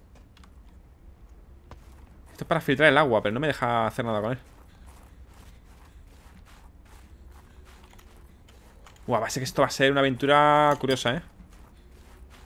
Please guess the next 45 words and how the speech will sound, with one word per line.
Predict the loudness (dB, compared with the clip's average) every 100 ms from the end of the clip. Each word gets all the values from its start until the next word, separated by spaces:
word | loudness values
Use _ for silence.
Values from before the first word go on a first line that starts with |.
| -20 -20 -20 -20 -20 -20 -20 -20 -20 -20 -20 -20 -20 -20 -20 -20 -20 -20 -20 -20 -20 -20 -20 -20 -12
Más | -4
que |
nada | -2 -2
porque | -2 -2
nos | 2
helamos, | 2 2 -2
tú. | -6 -8 -12 -20 -20 -20 -20 -20 -20 -6
Vale, | -2 0
podemos | 0 0
ir | 0
por | 4
ahí | 4
arriba | 6 4
que | 0
hay |
más | -2
cositas. | -4 -8 -8 -12 -20 -20 -20 -20
Qué |
susto | -20 -12 -8
me |
ha |
dado. | -6
¿Esto | -2
me | 4
da | 4
algo? | 4 -4 -14 -20 -20 -20 -20 -18 -18 -18 -18 -18 -18 -16 -18 -8
Vale, | -2 -2
sí, | 0 2
mira, | 4
me, | 6
me | 6
da | 8
calorcito. | 6 4 -2 0
Bien, | 0
bien, | 0 0
bien, | 0
me | 2
da | 4
calorcito. | 4 2 -2 -4 -4
Venga. | -2 -4 -4 -10 -14 -18 -16 -2
Vamos | 0
a |
comer | 4 2
un | 4
poco | 4 4